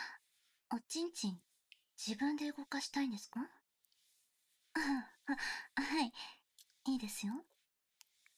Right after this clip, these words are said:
えっと、じゃあ、あ、こうですか？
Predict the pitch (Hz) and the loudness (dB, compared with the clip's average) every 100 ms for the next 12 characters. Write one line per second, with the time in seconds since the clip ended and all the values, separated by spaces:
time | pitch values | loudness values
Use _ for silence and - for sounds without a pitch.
0 | _ _ 240 _ _ _ _ _ _ _ | _ _ -14 _ _ _ _ _ _ _
1 | - - - - - - - _ _ - | -10 -10 -8 -10 -10 -12 -18 _ _ -8
2 | 226 - - _ _ _ - 254 220 - | -8 -8 -20 _ _ _ -4 -2 -2 -4
3 | - - _ _ - _ _ - 214 196 | -14 -20 _ _ -20 _ _ -6 -4 -4
4 | - _ _ _ _ _ _ _ _ _ | -10 _ _ _ _ _ _ _ _ _
5 | - 339 330 202 - - 220 | -6 -4 -2 -2 -2 -2 -6